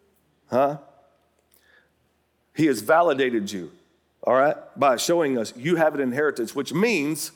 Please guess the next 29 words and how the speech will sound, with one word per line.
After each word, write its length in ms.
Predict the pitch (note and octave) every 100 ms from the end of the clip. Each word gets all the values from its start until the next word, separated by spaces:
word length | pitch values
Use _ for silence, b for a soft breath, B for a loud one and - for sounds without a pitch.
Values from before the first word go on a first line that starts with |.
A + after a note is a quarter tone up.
| b -
that 180 | F3+ E3
validates 520 | E3+ E3 D3 E3 D#3+
that 120 | D3
you're 120 | D3
his 140 | D3 C#3+
children. 380 | - C#3 G2+ F2 _ _ _ _ _ _ _ _ _ _ _ _ _ _ _ _ -
And 380 | C4 C4 A2+ - - - _ _ _
you 280 | - D#3+ E3+
have 180 | E3 D3
a 80 | B2
seal 560 | - - B3 G3 C3
on 240 | A2 A2 G2
you. 200 | E2+ - _ _ _ _ _ _ _ _ _ _ _
You 220 | C#3+ F#3
are 180 | F3 C3+
sealed 640 | - - B3+ G#3 C3 B2 - b b b
with 160 | B2+ C3+
the 140 | B2+
Holy 400 | A2 C#3+ D3 C#3+ C#3
Spirit 480 | - - C#3 C3+ C3 -
of 180 | A2+ -
promise. 600 | - C3 F2 - - - _ B B B B
And 160 | C3 C#3+
the 60 |
Holy 300 | A#2 F#3 A3
Spirit, 560 | F#3 - - G3+ D3 C3+
as 280 | D3 F#3 F#3+
your 120 | G#3+
seal, 520 | - - A3 A#2+ A2